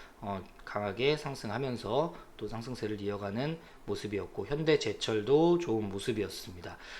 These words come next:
이렇게 오늘 어제에 이어서 또 선박,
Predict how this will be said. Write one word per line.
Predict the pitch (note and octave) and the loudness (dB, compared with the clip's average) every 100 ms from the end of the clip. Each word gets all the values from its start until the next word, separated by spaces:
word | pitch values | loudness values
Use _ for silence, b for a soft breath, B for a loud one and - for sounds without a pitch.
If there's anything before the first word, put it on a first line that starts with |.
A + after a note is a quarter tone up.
| B | B
이렇게 | C#3 D#3 E3 | 2 8 12
오늘 | D3+ A#2 C3+ D3 D3 C#3+ C#3+ | 12 12 8 8 10 12 12
어제에 | C#3+ - D#3+ E3 C#3+ | 12 8 12 12 12
이어서 | C3 D3 C3+ A#2 B2 A#2 A2+ | 10 8 8 8 10 8 4
또 | A2 | 0
선박, | C#3+ D3+ D3+ D#3 E3+ | 0 6 10 10 10